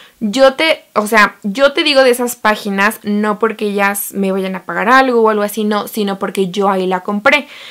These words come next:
Entonces, este, eso es lo que tú me estás preguntando. La verdad,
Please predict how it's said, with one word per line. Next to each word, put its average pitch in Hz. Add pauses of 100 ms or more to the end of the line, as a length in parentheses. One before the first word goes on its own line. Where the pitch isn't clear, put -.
(120)
Entonces, 214
este, 202
eso 208
es 233
lo 226
que -
tú 196
me 196
estás 190
preguntando. 196 (320)
La 247
verdad, 254